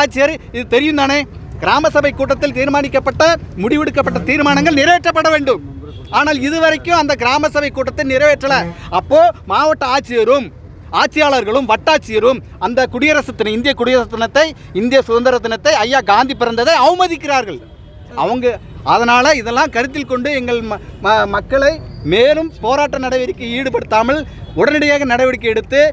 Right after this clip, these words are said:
இதை தடை செய்ய வேண்டும். இந்த ந-, கழிவுநீர் நிறுவனங்களை தடை செய்ய வேண்டும். இந்த செய்தியை நாங்கள் செந்தமிழன், எங்கள் தனிப்பட்ட முறையிலே ஒரு அமைப்பாக நாம் தமிழர் கட்சி சார்பில்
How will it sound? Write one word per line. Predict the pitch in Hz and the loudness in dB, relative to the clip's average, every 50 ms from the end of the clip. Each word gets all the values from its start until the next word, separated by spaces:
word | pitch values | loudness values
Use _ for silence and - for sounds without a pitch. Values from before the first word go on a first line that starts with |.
| - - - - - 180 | -2 -12 -18 -12 -6 -2
இதை | 208 240 269 311 294 - - - - - - - | 2 2 2 0 -2 -10 -18 -20 -18 -18 -6 -2
தடை | - 196 262 294 - | 0 2 2 2 0
செய்ய | 277 269 254 | 0 0 2
வேண்டும். | 247 220 214 202 208 | 0 0 -2 -6 -4
இந்த | 208 214 208 202 196 185 190 | -4 -2 -2 -2 -4 -4 -4
ந-, | 190 190 185 175 - | -4 -2 -2 -2 0
கழிவுநீர் | 196 240 294 285 285 277 262 | 0 0 2 2 0 0 2
நிறுவனங்களை | 254 247 240 233 262 277 - | 2 2 2 0 -2 -2 -2
தடை | 277 277 269 254 | -2 -2 -2 -2
செய்ய | 262 254 240 | -4 -4 -2
வேண்டும். | 226 202 185 143 - - - - - 175 | -2 -2 -4 -4 -6 -14 -18 -8 -4 -2
இந்த | 202 226 226 233 226 202 - | -2 0 2 0 0 0 2
செய்தியை | 220 240 262 262 269 311 320 269 240 | 2 2 2 2 2 2 2 4 2
நாங்கள் | 247 254 240 262 247 233 - - - - | 2 2 0 0 0 -2 -6 -14 -10 -8
செந்தமிழன், | 220 254 262 269 262 254 233 220 | -6 -2 -2 -2 -2 -2 -4 -6
எங்கள் | 233 233 247 240 - 214 | -2 -2 -4 -2 -2 -2
தனிப்பட்ட | 214 262 269 285 269 277 285 262 | -2 -2 -2 -2 0 0 0 0
முறையிலே | 254 240 247 247 240 269 294 285 247 | 0 -4 -4 -2 2 4 4 4 2
ஒரு | 233 233 226 220 | 0 -2 -4 -4
அமைப்பாக | 233 247 - - 226 233 240 262 254 226 | -4 -6 -2 -2 0 0 2 0 0 0
நாம் | 214 247 262 269 | -2 -2 -2 -2
தமிழர் | 254 262 247 | -2 -2 -4
கட்சி | 202 196 180 220 | -4 -6 -2 0
சார்பில் | 214 220 220 254 311 285 | 0 0 0 -2 -4 -4